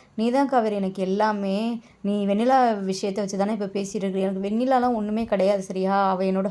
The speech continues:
ஃபாஸ்ட் லைஃப், அது எப்பயோ நான் மறந்துட்டேன். ஆ, இப்போதைக்கு வந்து எனக்கு ஒரு குற்ற உணர்ச்சியா இருக்கு. என்னால தான் வந்து வெண்ணிலாக்கு இப்படி ஆயிடுச்சோ, அதுக்காக தான் வந்து அவளுக்கு வந்து நான் ட்ரீட்மெண்ட் பார்த்துட்டு இருக்கிறேன். அவளுக்கு வந்து சுயநினைவு வந்துட்டுனா,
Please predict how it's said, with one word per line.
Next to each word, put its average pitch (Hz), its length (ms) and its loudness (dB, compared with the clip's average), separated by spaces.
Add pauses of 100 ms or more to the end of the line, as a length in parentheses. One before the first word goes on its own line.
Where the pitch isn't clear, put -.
ஃபாஸ்ட் 220 340 0
லைஃப், 202 380 -2
அது 185 280 0
எப்பயோ 208 200 -4
நான் 208 220 -2
மறந்துட்டேன். 196 500 -2 (420)
ஆ, 202 180 2
இப்போதைக்கு 247 500 4
வந்து 240 260 2
எனக்கு 196 560 -2
ஒரு 190 220 -2
குற்ற 247 320 -4
உணர்ச்சியா 240 340 0
இருக்கு. 196 260 0
என்னால 208 360 0
தான் 220 140 4
வந்து 214 200 -2
வெண்ணிலாக்கு 196 440 -2
இப்படி 185 340 0
ஆயிடுச்சோ, 190 680 -2 (320)
அதுக்காக 220 420 2
தான் 220 140 2
வந்து 214 460 0 (100)
அவளுக்கு 190 320 -2
வந்து 196 180 -2
நான் 208 160 0
ட்ரீட்மெண்ட் 208 460 -4
பார்த்துட்டு 196 360 -2
இருக்கிறேன். 196 300 0
அவளுக்கு 190 380 0
வந்து 196 200 0
சுயநினைவு 220 600 -2
வந்துட்டுனா, 190 540 -4